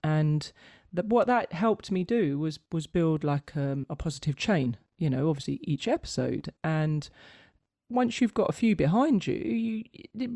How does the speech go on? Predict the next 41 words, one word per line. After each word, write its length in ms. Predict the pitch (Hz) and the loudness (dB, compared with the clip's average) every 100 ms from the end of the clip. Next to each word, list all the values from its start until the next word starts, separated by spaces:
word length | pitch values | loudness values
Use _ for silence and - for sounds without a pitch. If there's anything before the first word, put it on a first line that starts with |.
| 254 | -4
it's 140 | 247 | -2
like 240 | 262 254 | 0 0
getting 200 | - - | 0 0
your 80 | 208 | 2
steps 420 | 196 - 320 - | 2 0 0 0
every 160 | 139 135 | -2 -2
day. 140 | - | -2
You 160 | 147 185 | -2 0
don't, 200 | 220 208 | 0 0
you 100 | 214 | -2
don't 320 | 208 214 214 - | 0 2 2 0
then 180 | 175 | -2
want 180 | 175 160 | 0 -4
to 80 | - | -8
break 280 | - 156 143 | -4 -4 -4
that 200 | - - | -10 -10
chain. 320 | - 170 139 | -4 0 0
So 160 | - 151 | -2 -2
that 320 | 170 165 - - - - | 0 0 -2 -14 -20 -6
in 140 | 170 | -2
itself 600 | 165 - - 202 143 - - - | -2 -2 0 2 2 -2 -16 -6
leads 420 | 147 147 139 - | -2 -2 -4 -12
to 280 | - 143 135 | -4 -2 -2
more 220 | - 139 131 | -2 -4 -4
accountability. 1000 | - 139 123 - 160 147 - - 131 - _ _ _ _ _ _ - - | -4 -4 -4 -2 0 0 -2 -8 -8 -10 _ _ _ _ _ _ -20 -8
And 420 | 170 170 165 165 - - - - _ _ _ _ _ _ | -2 0 0 -2 -6 -20 -20 -20 _ _ _ _ _ _
yeah, 260 | - 285 180 | -6 -2 0
there 100 | 143 | 0
were 80 | 135 | 0
days 320 | 143 139 123 | 0 -2 -2
that 160 | 143 - | -6 -6
I 40 | |
was 120 | 131 | -8
super 280 | - 143 135 | -6 -4 -4
busy 500 | 131 131 135 123 131 - | -4 -4 -4 -4 -4 -4
and 300 | 135 131 123 | -2 -2 0
didn't 280 | 147 - | 0 0
want 220 | - 135 - | -2 -2 -4
to 320 | - 135 135 _ _ _ - | -2 0 -2 _ _ _ -2
do 160 | 143 | 2
it, 200 | 135 - | 2 -2